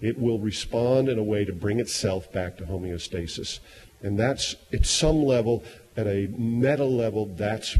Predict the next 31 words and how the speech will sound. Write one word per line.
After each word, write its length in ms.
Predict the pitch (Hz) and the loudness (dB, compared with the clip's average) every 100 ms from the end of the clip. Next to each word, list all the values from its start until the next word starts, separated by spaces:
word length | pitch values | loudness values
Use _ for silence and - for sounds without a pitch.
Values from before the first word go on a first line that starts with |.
| - | 4
what 160 | 95 104 | 2 -2
I 80 | 80 | -2
believe 400 | 107 135 147 113 | 2 2 2 0
is 120 | 87 | -2
going 340 | 104 98 98 | -2 0 0
on 240 | 95 92 95 | -2 -4 -4
here, 300 | 90 92 - - - | -6 -8 -12 -20 -16
that 160 | 98 87 | -12 -8
small 380 | - 117 139 156 | 0 4 6 4
perturbations 680 | 160 135 110 107 - 101 - | 0 -2 0 0 0 -6 -4
to 120 | - | -6
very 400 | 82 87 135 143 | 0 4 6 4
complex 640 | 110 113 107 107 101 - | 0 -2 -2 -4 -6 -6
systems 480 | - 98 - 90 - - - | -6 -6 -8 -10 -10 -16 -12
produce 400 | - 95 113 110 | -8 0 0 0
this 240 | - - - | -4 -6 -6
result. 460 | 92 104 82 - - - - - | -4 -2 -4 -6 -14 -20 -20 -8
And 140 | 98 | -6
in 60 | 95 | -6
fact, 360 | - 98 - | -4 -4 -4
you 80 | 107 | -6
may 220 | 95 117 | 0 0
see 240 | 113 - 156 | 0 0 0
things 320 | 151 123 104 | 0 -2 -2
like 160 | 107 - | -4 -4
hormesis 600 | 104 101 104 - - - - - | -6 -4 -4 -2 -4 -6 -12 -8
in 160 | 110 | -6
econo-, 500 | 110 123 110 107 113 - - - - | -2 0 2 2 0 -4 -14 -18 -8
in 180 | 120 110 | -4 -2
economic 540 | 143 139 127 127 127 | 0 2 2 4 2
systems 600 | - 131 101 127 120 110 | 4 4 4 2 0 -2